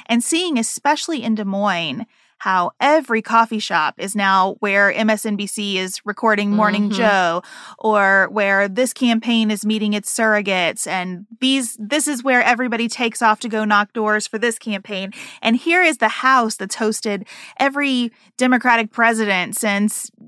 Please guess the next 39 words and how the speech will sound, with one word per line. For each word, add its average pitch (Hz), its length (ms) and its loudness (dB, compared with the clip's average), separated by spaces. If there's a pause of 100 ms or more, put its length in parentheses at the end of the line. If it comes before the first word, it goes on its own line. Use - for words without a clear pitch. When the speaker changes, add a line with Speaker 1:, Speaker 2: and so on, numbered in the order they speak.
(180)
Speaker 1:
Jimmy 254 260 4
Carter 233 420 4
or 175 140 2
whatever. 190 360 0
I 202 100 4
mean, 240 140 2
it's 247 160 0
just 320 260 -4 (160)
a 214 100 -2
really 285 420 -2
fascinating 226 840 0
thing 208 400 -4
to 208 120 -10
see. 247 520 -6 (580)
And 254 140 2
it 277 180 -4
feels 302 420 0
sad 254 400 0
to 294 140 -8
me 269 420 0
for 247 220 -2
Iowa 220 400 2
to 220 160 -8
lose 226 300 -4
that, 226 340 4
even 220 300 0
though 208 280 4
I 226 120 2
think 208 340 -4
even 208 320 -4
people 214 300 -4
in 185 100 -4
Iowa, 254 440 2
while 226 180 2
we 220 120 -2
were 208 140 -2
there, 208 260 0
were 196 100 0
saying, 202 600 -4